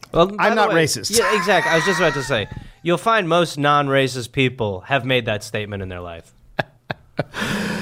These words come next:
Speaker 2: His daughter said he liked Wallace because of his other not racist policies.
Speaker 1: Yeah, yeah, yeah, for sure.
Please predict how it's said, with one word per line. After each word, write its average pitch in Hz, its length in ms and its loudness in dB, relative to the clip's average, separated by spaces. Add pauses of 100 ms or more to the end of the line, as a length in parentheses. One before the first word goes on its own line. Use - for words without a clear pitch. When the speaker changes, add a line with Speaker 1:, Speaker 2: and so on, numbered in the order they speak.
(160)
Speaker 2:
His 135 140 0
daughter 170 280 2
said 120 420 2
he 120 140 -2
liked 113 280 2
Wallace 110 260 2
because 101 280 -2
of 107 80 -2
his 113 180 -2
other 113 360 2
not 107 240 -2
racist 90 420 -8
policies. 87 480 -6
Speaker 1:
Yeah, 277 140 4
yeah, 277 240 2
yeah, 196 120 2
for 165 200 -10
sure. - 340 -6